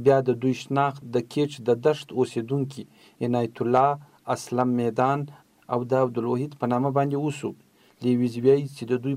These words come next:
پر بدنو باندې د تشدد نښې نښانې له ورایه ښکاره کېدلې. دوی یې په خپلو سیمو کې و خاورو ته وسپارل. د دوی کورنۍ وایي چې دا درې واړه کسان یو څو موده له مخه ناڅرګنده وسلوالو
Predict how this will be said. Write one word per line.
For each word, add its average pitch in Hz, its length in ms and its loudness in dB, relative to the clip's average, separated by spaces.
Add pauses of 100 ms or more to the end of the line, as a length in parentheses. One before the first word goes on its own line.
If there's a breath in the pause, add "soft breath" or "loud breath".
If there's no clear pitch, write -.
پر 110 160 0
بدنو 120 400 0
باندې 139 280 0 (400 loud breath)
د 120 220 2
تشدد 123 400 -2 (140)
نښې 139 420 -4
نښانې 123 440 -2 (220)
له 127 120 6
ورایه 143 300 4
ښکاره 113 360 2
کېدلې. 113 360 4 (300)
دوی 139 140 2
یې 143 160 6
په 123 120 0
خپلو 131 260 -2 (100)
سیمو 143 300 -4
کې 143 160 -6
و 113 40 4 (100)
خاورو 139 360 4
ته 135 140 6
وسپارل. 98 500 0 (320 soft breath)
د - 20 2 (120)
دوی 143 120 -2 (140)
کورنۍ 123 460 2
وایي 147 200 6 (240 loud breath)
چې - 160 -20
دا 127 80 8 (120)
درې 135 240 6
واړه 120 240 4
کسان 143 440 0
یو 117 80 0 (100)
څو 139 200 4
موده 120 260 2
له 117 140 2
مخه 143 200 0 (400 loud breath)
ناڅرګنده 131 720 0
وسلوالو 139 500 2